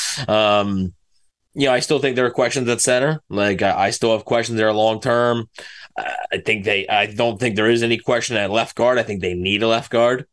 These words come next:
uh, which obviously you're like, you're not gonna find that during the season. Like, that's, you know, an off season thing. And,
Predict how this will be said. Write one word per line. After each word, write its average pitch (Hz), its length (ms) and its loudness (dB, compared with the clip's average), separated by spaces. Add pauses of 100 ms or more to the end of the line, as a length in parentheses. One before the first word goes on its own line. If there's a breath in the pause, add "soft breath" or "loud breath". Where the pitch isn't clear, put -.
(320 loud breath)
uh, 92 220 2
which 95 200 -2
obviously 110 300 2
you're 104 100 0
like, 104 140 -2
you're 120 80 2
not 113 200 0
gonna 104 120 -6
find 98 240 -2
that 95 140 0
during 95 160 -2
the 87 80 -2
season. 101 340 -2
Like, 90 140 -2
that's, 95 320 -2
you 98 120 -2
know, 85 100 -2
an 87 40 0
off 107 220 2
season 90 320 -6
thing. 107 240 0
And, 95 160 -8